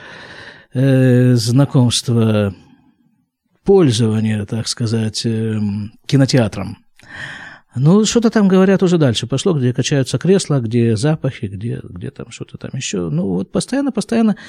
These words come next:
наращивается мощь, потому что вот предыдущего раз-, развлечения, этого раздражителя становится недостаточно. Это как на-, наркомания примерно, да?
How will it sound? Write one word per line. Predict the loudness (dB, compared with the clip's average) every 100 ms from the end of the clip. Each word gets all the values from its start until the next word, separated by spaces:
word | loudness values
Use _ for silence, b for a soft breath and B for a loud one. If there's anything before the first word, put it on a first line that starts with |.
| B B -4
наращивается | 2 4 2 2 2 0 0
мощь, | 0 2 0 -4
потому | -6 -4 -4
что | -2 -4
вот | -4 -6 -8 -2
предыдущего | -2 0 -2 -2 -2
раз-, | -2 -6 -6
развлечения, | -2 2 2 2 0 -2 -2 0 0 -2 B B B B B B
этого | -2 2 2
раздражителя | 2 2 2 2 2 0 -2
становится | 0 0 0 -2
недостаточно. | -4 -2 0 0 0 0 0
Это | 0
как | 0 2
на-, | 2
наркомания | 4 0 2 2 2 0
примерно, | -4 -4 -2 -2 -2
да? | -2 -2